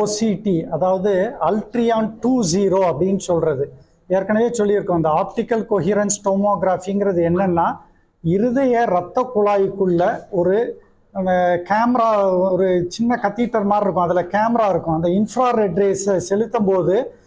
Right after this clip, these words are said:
அது வந்து உள்ளுக்க த்ரீ சிக்ஸ்டி டிகிரியில அந்த ரத்த குழாயை உள்ள படம் பிடித்து, அதுல வந்து எப்படி கொலஸ்ட்ரால் படிவு இருக்கு, கால்சியம் எப்படி இருக்குது, எவ்வளவு லென்த்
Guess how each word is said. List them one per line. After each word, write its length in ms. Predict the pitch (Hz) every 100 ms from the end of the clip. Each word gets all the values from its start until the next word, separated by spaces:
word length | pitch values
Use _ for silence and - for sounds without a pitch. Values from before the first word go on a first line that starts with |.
| _ - 170
அது 120 | 196 240
வந்து 160 | 233 320 233
உள்ளுக்க 260 | 254 240 220 -
த்ரீ 120 | 285 -
சிக்ஸ்டி 300 | 240 - 247 190
டிகிரியில 400 | 208 254 262 233 294 330 202
அந்த 160 | 196 190 180 180 - - 185
ரத்த 180 | 190 254
குழாயை 340 | 247 226 214 208 196
உள்ள 120 | 226 233 185
படம் 260 | 185 233 220
பிடித்து, 340 | 202 - 233 - - - - 202
அதுல 240 | 202 208 202
வந்து 220 | 208 247 208 196
எப்படி 200 | 208 233 233
கொலஸ்ட்ரால் 440 | 202 202 220 214 208
படிவு 200 | 190 185
இருக்கு, 240 | 175 175 196 190
கால்சியம் 560 | 196 214 208 - 226 190 180
எப்படி 200 | 196 196
இருக்குது, 360 | 175 175 165 180 175 - - _ -
எவ்வளவு 400 | 190 240 254 220
லென்த் 260 | 220 220